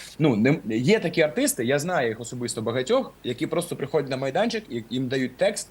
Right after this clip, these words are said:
і вони кажуть, вони все, вони просто, ну, як роботи. Треба все ж таки трошки інколи подумати, що саме ти кажеш. Кенселити, е, не думаю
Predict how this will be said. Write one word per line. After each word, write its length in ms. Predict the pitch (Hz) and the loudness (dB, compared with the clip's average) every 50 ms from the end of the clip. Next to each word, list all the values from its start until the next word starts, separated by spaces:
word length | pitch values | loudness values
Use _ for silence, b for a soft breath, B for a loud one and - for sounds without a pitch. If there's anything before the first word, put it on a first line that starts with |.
| - - | -10 -6
і 80 | 143 | -4
вони 240 | 131 131 135 139 147 | -2 -2 -2 -4 -2
кажуть, 400 | 143 - 123 113 104 101 98 - | 0 0 0 0 0 -2 -8 -10
вони 220 | 117 113 120 135 120 | -8 -6 -4 -4 -4
все, 260 | - - - 98 101 | -2 -4 -4 -4 -4
вони 260 | 107 123 143 156 151 | -4 -2 -2 -2 -2
просто, 320 | 143 135 139 - - 104 | -2 -2 -4 -6 -6 -4
ну, 180 | 120 135 117 92 - | -2 -2 -2 -2 -2
як 220 | 123 123 131 - - | -2 -2 -2 0 2
роботи. 400 | 135 127 110 95 92 - - - - - B B B B B B B B B B - - - - - - - - - - - - - - | 2 4 4 2 0 -4 -8 -14 -20 -20 B B B B B B B B B B -20 -20 -20 -20 -20 -20 -20 -20 -20 -20 -20 -20 -12 -4
Треба 300 | - 151 180 190 175 175 | 2 4 4 6 6 4
все 200 | 170 - - 165 | 2 2 2 0
ж 80 | 156 - | 0 0
таки 180 | 156 - 147 135 | -2 -2 -2 -2
трошки 420 | - 135 151 147 - - 139 139 | 0 0 0 0 0 -2 -2 -2
інколи 480 | 131 127 135 131 117 127 123 120 120 120 | 0 0 0 -2 -2 -2 0 0 0 0
подумати, 500 | 120 123 120 117 120 120 117 - 113 107 | -2 -2 -2 -2 -2 -2 -2 -2 -4 -6
що 140 | - 117 | -6 -4
саме 300 | 110 - 101 90 92 92 | -4 -4 -4 -6 -8 -10
ти 100 | - - | -14 -14
кажеш. 640 | 95 - 98 - - - - - - - - 117 127 | -14 -12 -12 -12 -12 -16 -20 -20 -20 -12 -8 -8 -2
Кенселити, 880 | - 202 220 240 226 - 208 185 175 165 165 - 160 156 151 151 147 - - | 2 2 4 4 4 4 4 4 2 2 0 0 0 0 2 0 0 -2 -4
е, 460 | 127 139 143 143 139 139 139 135 135 | -4 -2 0 0 0 0 0 0 0
не 160 | 139 147 147 | 0 0 -2
думаю 560 | 139 135 180 220 247 254 247 233 220 220 214 | -2 -2 -2 0 2 2 2 2 0 -2 -4